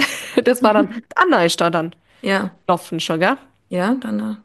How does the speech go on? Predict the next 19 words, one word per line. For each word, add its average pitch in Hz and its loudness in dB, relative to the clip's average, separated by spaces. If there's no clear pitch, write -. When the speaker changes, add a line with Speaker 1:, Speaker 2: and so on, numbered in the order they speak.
Speaker 2:
die - -4
Speaker 1:
Anna 214 2
war 214 4
da 208 2
Speaker 2:
läuft 175 0
Speaker 1:
schon 196 -6
auch 180 -2
wieder 165 -6
etwas 180 -2
sportlicher 175 -2
unterwegs. - -10
Speaker 2:
Mhm. 185 -2
Speaker 1:
Und 185 -8
die 214 0
wird 233 2
auch 339 2
dieses 349 -4
Jahr 160 0
laufen. - -2